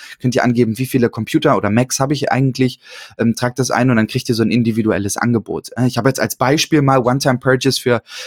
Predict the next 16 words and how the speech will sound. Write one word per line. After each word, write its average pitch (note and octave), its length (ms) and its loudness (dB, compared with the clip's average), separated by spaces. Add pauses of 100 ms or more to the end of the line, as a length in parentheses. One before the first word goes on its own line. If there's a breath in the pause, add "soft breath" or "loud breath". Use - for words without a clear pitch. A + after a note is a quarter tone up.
eine A#2+ 160 0
Bildungseinrichtung B2+ 920 0
bei A2 160 0
zehn B2+ 380 2
Rechnern, B2+ 440 0 (120)
zahlt A#2+ 260 -2
ihr A#2+ 80 -2
vierhundert, C3 480 0 (240)
knapp C3 300 -4
vierhundert B2+ 580 0
Dollar B2+ 380 2 (240 loud breath)
im C3 100 -2
Vergleich B2 460 0
zu C#3 220 2
neunhundert C3 760 4
Dollar, A2+ 360 0